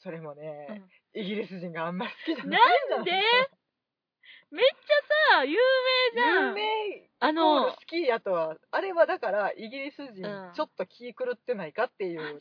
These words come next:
Speaker 2: マジで？
Speaker 1: 例えで出されるやつやね。
Speaker 2: あの、もうね、スターゲージパイに続いてありえない。だから出すな。
Speaker 1: <laughs>
Speaker 2: 出してくんなっつうの。あの、うなぎをですね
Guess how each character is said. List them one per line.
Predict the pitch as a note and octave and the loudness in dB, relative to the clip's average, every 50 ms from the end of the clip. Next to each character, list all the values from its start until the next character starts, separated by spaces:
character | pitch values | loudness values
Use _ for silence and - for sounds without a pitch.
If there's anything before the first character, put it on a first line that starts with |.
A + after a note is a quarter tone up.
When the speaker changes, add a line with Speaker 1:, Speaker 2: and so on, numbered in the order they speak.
| - B3+ G3 | -18 -10 -8
Speaker 2:
マ | G3 F3 | -6 -6
ジ | E3 | -6
で？ | F#3 | -6
Speaker 1:
例 | G3+ G3 | -6 -6
え | E3+ | -6
で | D3+ | -6
出 | C#3+ D3 | -8 -10
さ | - - D#3 | -12 -12 -14
れ | D3 C#3 | -14 -14
る | C#3+ | -16
や | C#3+ C#3+ | -16 -16
つ | - - | -14 -12
や | - G#3+ | -8 -8
ね。 | A3+ | -6
Speaker 2:
あ | A#3 G#3 | -6 -8
の、 | G#3+ A3 G3+ F#3 - _ E3+ F#3+ _ _ _ _ _ _ _ _ | -10 -12 -14 -14 -18 _ -20 -20 _ _ _ _ _ _ _ _
も | - G#3+ G#3+ | -16 -14 -14
う | G3+ | -14
ね、 | G3+ G3+ | -14 -18
ス | - _ _ | -20 _ _
タ | C#4+ D4 | -16 -12
ー | D#4 E4+ | -12 -10
ゲ | D#4 E4+ F4+ F4+ | -8 -6 -6 -6
ー | |
ジ | - F#4 | -6 -8
パ | - - C4+ | -10 -8 -10
イ | G#3 | -10
に | F3+ | -10
続 | - - B3 A#3+ - E4 | -14 -14 -14 -12 -10 -10
い | D#4 C#4 A#3+ | -10 -10 -12
て | - _ D#4 D#4+ D4+ - | -12 _ -6 -6 -6 -4
あ | - G#3 | -6 -6
り | G#3 B3 C#4 | -6 -6 -6
え | D4 D4+ | -8 -6
な | C4+ G#3+ G3 | -8 -8 -8
い。 | G#3 F#3 | -8 -8
だ | G3+ G3 | -8 -8
か | - F#3+ | -8 -10
ら | - | -8
出 | - A3 C#4 D#4 - | -6 -6 -6 -6 -10
す | - E4+ C4 | -14 -12 -8
な。 | A3 A#3 C#4 - - | -4 -4 -4 -4 -6
Speaker 1:
<laughs> | - E3 - G3+ E3+ - A3+ F#3 - A#3 A3 - - - - - | -12 -12 -12 -10 -8 -8 -8 -10 -10 -14 -16 -14 -14 -16 -16 -4
Speaker 2:
出 | - C4 D4+ F#4 F4+ | 0 0 0 0 -2
し | - | -6
て | - B3 | -10 -12
く | - - C#4+ D4 | -10 -10 -12 -10
ん | C4+ A#3 | -8 -6
な | A3+ B3+ C#4 | -4 -4 -4
っ | C4 - _ | -4 -6 _
つ | - F3+ | -20 -20
う | |
の。 | F3 - _ _ - - - - - - _ _ _ | -20 -20 _ _ -20 -20 -20 -20 -20 -20 _ _ _
あ | - G#3+ B3+ | -4 -4 -4
の、 | A#3+ A#3+ G3+ - | -4 -6 -8 -8
う | - A3+ B3+ | -8 -8 -6
な | D4+ F#4+ | -6 -4
ぎ | G4+ | -4
を | G#4 G4+ A4 A#4 A#4+ B4 C#5 D5 | -6 -4 0 6 8 8 8 8
で | C5+ G4 C4 - _ | 6 0 -6 -6 _
す | - | -16
ね | F#3+ F#3+ G#3 A3 G#3+ G3 E3+ D3+ - | -12 -8 -6 -6 -6 -6 -8 -10 -14